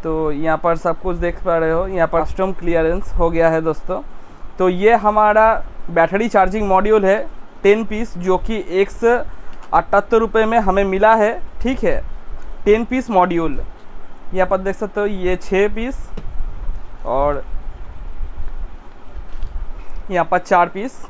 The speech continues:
तो कुल मिला के हमारा यहाँ पर टेन पीस होता है, देख सकते हो आप लोग, ठीक है। तो ये एक वाला पीस होता है, ये एक, ये एक, ये एक, ये एक, ठीक है। तो कुछ इस तरह से ये मिलता है हमें, पीछे की साइड पर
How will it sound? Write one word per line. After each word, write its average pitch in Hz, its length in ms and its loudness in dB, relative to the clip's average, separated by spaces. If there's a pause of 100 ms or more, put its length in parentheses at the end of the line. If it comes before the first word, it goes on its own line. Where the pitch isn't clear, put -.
(600)
तो 160 80 -2
कुल 190 260 0
मिला 190 240 4
के 202 180 -2
हमारा 175 420 2
यहाँ 170 340 2
पर 180 100 2
टेन 180 300 0
पीस 180 240 -2
होता 160 220 0
है, 180 160 -2 (120)
देख 170 180 -2
सकते 170 260 -2
हो 165 60 6
आप 156 180 0
लोग, 294 140 -2 (680)
ठीक - 180 0
है। 139 160 0 (360)
तो 196 100 4
ये 196 280 4 (140)
एक 196 220 4
वाला 202 220 6
पीस 196 260 -2
होता 175 180 -2
है, 190 160 -2
ये 175 360 0
एक, 170 100 -4
ये 165 320 0
एक, 165 100 -6
ये 160 300 -2
एक, 160 100 -8
ये 151 240 -2
एक, 151 80 -8 (320)
ठीक 214 180 -2
है। 147 140 -2 (600)
तो 165 140 -2
कुछ 165 240 -6
इस 160 140 -4
तरह 170 160 2
से 165 140 -4
ये 165 220 2
मिलता 165 360 0
है 165 160 0
हमें, 175 260 -4 (720)
पीछे 165 260 -2
की 170 100 -2
साइड 156 200 -4
पर 170 200 0